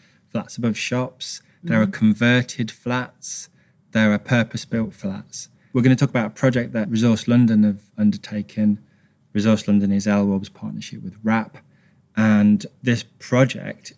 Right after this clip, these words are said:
Speaker 1: exclusively looked at estates.
Speaker 2: Yes.
Speaker 1: So
Speaker 2: Purpose-built flats on
Speaker 1: purpose-built
Speaker 2: estates.
Speaker 1: flats in estates. But the learnings, the recommendations, the findings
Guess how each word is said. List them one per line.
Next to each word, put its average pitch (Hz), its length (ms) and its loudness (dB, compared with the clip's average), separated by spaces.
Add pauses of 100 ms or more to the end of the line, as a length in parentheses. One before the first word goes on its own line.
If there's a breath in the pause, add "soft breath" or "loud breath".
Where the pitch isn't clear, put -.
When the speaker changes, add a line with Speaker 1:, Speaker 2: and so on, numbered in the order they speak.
(140)
Speaker 1:
exclusively 120 1200 0 (200)
looked 117 440 -2
at 98 360 -6 (600)
estates. - 1040 -6 (360)
Speaker 2:
Yes. - 500 -10 (520)
Speaker 1:
So - 220 -2
Speaker 2:
Purpose-built 101 840 -2
flats - 480 -18
on - 80 -12
Speaker 1:
purpose-built 131 640 0
Speaker 2:
estates. - 100 -20
Speaker 1:
flats 98 380 -10
in 107 160 -4
estates. 98 440 -8
But 120 180 -2
the 113 100 0
learnings, 123 920 2
the 113 100 -6
recommendations, 120 920 -4
the 107 80 -12
findings 110 920 -2